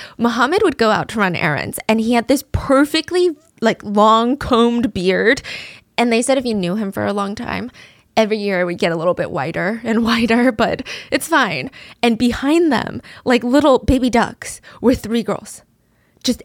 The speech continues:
everywhere he went, they would just follow him around, like three, like a little tail, a little shadow. And it was very heartwarming to see. I mean, 'cause there's a lot of families that don't have that level of love and respect for each other.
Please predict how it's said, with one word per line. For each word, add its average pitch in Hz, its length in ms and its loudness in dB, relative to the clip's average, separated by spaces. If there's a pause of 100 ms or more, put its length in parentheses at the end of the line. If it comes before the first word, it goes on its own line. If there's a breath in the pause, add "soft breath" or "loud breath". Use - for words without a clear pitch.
(140)
everywhere 339 360 0
he 330 140 -4
went, 294 220 -4 (180)
they 254 120 4
would 233 140 2
just - 240 -4
follow 269 280 4
him 277 180 0
around, - 400 -6
like 233 180 0
three, 277 400 -4
like 277 160 -2
a 269 80 4
little 269 180 4
tail, 233 300 -2
a 226 40 2
little 247 180 4
shadow. 226 640 -4 (540 loud breath)
And 294 60 -2
it 320 40 0
was 320 120 -2
very 381 220 -2
heartwarming 262 640 -4
to 269 80 -8
see. 233 440 -6 (320 loud breath)
I - 60 -4
mean, 285 140 0
'cause 294 140 -6
there's 311 200 -4
a 302 60 2
lot 254 240 0
of 269 80 -6
families 233 420 -2
that - 260 -4
don't 233 240 2
have 220 220 0
that - 180 0
level 208 280 0
of 196 120 -2
love 190 380 2
and 196 140 -2
respect 208 400 -4
for 208 100 -6
each 202 180 -6
other. 190 320 -4